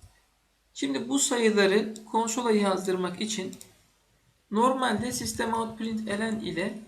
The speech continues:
kendimizce şöyle bir mantık yürütebilirdik. Eğer teker teker yazdırmak isteseydik sayılar sıfırı yazdır derdik. Daha sonra sayılar biri, daha sonra sayılar ikiyi, daha sonra sayılar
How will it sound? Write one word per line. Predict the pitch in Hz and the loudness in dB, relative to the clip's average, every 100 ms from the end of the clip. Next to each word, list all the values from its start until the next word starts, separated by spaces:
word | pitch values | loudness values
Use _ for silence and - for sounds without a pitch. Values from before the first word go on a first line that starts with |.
| - - - - | -16 -18 -18 -6
kendimizce | 208 214 220 214 226 226 | -2 0 0 -2 -2 -4
şöyle | - 196 190 | 0 0 0
bir | 208 | -2
mantık | 196 196 196 - | 0 -2 -4 -8
yürütebilirdik. | 214 202 240 214 185 156 143 - - _ _ | -8 -8 -6 -4 -2 -2 -4 -12 -16 _ _
Eğer | 190 190 196 - | 0 2 0 -2
teker | 196 196 196 | -2 -2 -2
teker | 185 196 | -2 -2
yazdırmak | 180 165 165 170 170 175 | 0 0 0 -2 -2 -4
isteseydik | - - 160 175 147 220 - - - - - | -6 -6 -2 -2 -2 -4 -6 -12 -18 -20 -8
sayılar | - 233 233 240 | -2 0 2 2
sıfırı | 233 - 220 226 | 2 -2 -2 0
yazdır | 196 165 156 151 147 | 2 2 2 -2 -2
derdik. | 139 135 180 226 - - - - - - | -2 -2 -4 -6 -8 -14 -16 -14 -14 -2
Daha | 214 220 | 0 0
sonra | 214 214 | 0 0
sayılar | 214 214 202 202 190 190 | 0 0 2 2 0 0
biri, | 160 139 147 | 0 0 -2
daha | 185 196 | 2 2
sonra | 196 180 185 | 2 -2 -2
sayılar | 185 170 160 170 - | -2 -2 -2 -4 -6
ikiyi, | - - 151 165 - - - - - | -10 -4 -4 -4 -10 -16 -16 -16 -6
daha | 143 | -4
sonra | - 175 185 | -4 -4 -4
sayılar | 185 160 165 | -2 -2 -2